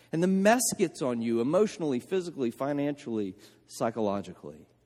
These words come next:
It happens. So hard, and it's painful, and it's wearying to do, but Jesus did it for you.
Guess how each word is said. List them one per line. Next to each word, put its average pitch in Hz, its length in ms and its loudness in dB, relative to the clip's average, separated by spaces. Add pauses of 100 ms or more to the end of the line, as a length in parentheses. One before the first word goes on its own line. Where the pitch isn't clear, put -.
(120)
It 139 80 -8
happens. 147 640 -6 (680)
So 170 180 -4
hard, 214 520 4
and 143 120 0
it's - 180 -4
painful, 214 520 0
and 139 80 2
it's 135 120 -4
wearying 196 720 0
to 135 80 -2
do, 202 220 0
but 160 200 -8
Jesus 220 360 -4
did 175 200 -4
it - 120 -12
for 185 100 -8
you. 220 360 -8